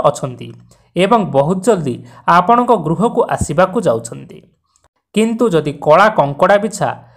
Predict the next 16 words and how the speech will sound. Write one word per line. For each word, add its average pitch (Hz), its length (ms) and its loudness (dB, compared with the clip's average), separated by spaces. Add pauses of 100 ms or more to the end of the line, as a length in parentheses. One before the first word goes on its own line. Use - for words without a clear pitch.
(140)
ଦୁଇରୁ 226 400 0
ତିନୋଟି 165 520 -2 (320)
ଧାଡ଼ି 185 300 0
ବାନ୍ଧି 240 280 -2
ଘରେ 165 300 0
ଚାଲୁଥିବାର 170 600 0
ଦେଖନ୍ତି, 185 440 -2 (400)
ଏହା 196 260 2
ଅଶୁଭ 143 380 0 (120)
ଅଟେ। 123 280 -6 (600)
ଏହା 196 240 4
ଧନହାନି 190 600 0
ହେବାର 156 340 2 (420)
ପୂର୍ବ 202 300 2
ସୂଚନା 165 460 0
ଦେଇଥାଏ। 120 540 -6